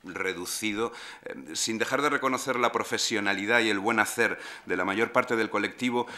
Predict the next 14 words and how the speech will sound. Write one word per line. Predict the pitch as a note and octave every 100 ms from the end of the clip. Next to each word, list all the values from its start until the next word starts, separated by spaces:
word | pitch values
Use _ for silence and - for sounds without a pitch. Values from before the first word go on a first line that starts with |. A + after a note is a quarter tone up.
| -
lo | F#2 G2+
cierto | - A#2 C3
es | B2+
que | C3
cada | C3+ B2+
vez | B2+
son | C3 B2
más | B2
frecuentes | B2+ A2 B2 A#2 A#2 A2
las | G2 G2
noticias | G#2 - A2+ A2 G2+
en |
diversos | F#2+ F#2+ G#2+ A2
ámbitos | A#2 B2 G2+ - A2+ -